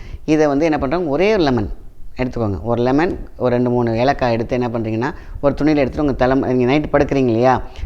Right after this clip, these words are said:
படுத்து தூங்கும் போது நீங்க அடுத்த நாள் எங்கேயும் முக்கியமா வேலைக்கு போகலாம், இல்ல வந்து பிளான் பண்ணியிருக்கலாம் இல்லையா, ஏதோ ஒண்ணு நடக்கணும் இல்லையா,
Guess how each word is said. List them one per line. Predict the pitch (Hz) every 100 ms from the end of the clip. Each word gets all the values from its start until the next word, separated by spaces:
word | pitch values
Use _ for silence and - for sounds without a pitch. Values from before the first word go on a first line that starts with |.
| -
படுத்து | 143 156 165
தூங்கும் | 160 156 131
போது | 123 147
நீங்க | 170 135
அடுத்த | 131 156
நாள் | 147
எங்கேயும் | 139 131 143 135
முக்கியமா | 135 135
வேலைக்கு | 131 135 120
போகலாம், | 127 127 131 151 - - - -
இல்ல | 139
வந்து | 143 151
பிளான் | 143 143 147
பண்ணியிருக்கலாம் | 143 123 127 127
இல்லையா, | 120 127
ஏதோ | 120 131
ஒண்ணு | 139 123
நடக்கணும் | 120 127
இல்லையா, | 120 120 127